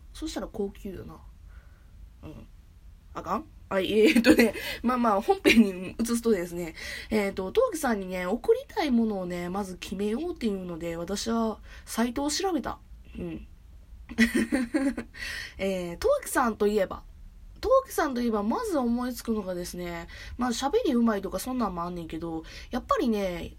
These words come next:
あの、お子さんを持っているママなのよ。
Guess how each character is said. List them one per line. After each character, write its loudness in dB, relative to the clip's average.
あ -2
の、 -6
お -2
子 -2
さ 0
ん 2
を -6
持 0
っ -6
て -6
い -2
る -6
マ 0
マ 0
な -6
の -12
よ。 -14